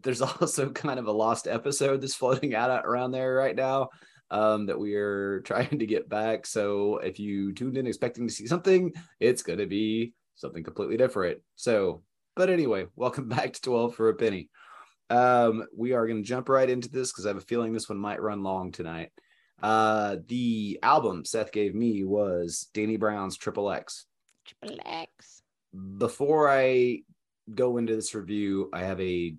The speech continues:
Speaker 1: a brief statement that I want to make. Um, I listened to this record. I listened to it again. I came home and I wrote the review.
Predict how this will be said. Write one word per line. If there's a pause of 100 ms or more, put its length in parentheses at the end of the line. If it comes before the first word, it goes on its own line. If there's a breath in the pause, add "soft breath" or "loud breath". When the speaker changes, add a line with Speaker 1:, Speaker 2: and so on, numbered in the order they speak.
(100)
Speaker 1:
a
brief
statement
that
I
want
to
make. (560 soft breath)
Um, (260)
I
listened
to
this
record. (460)
I
listened
to
it
again.
I
came
home
and
I
wrote
the
review.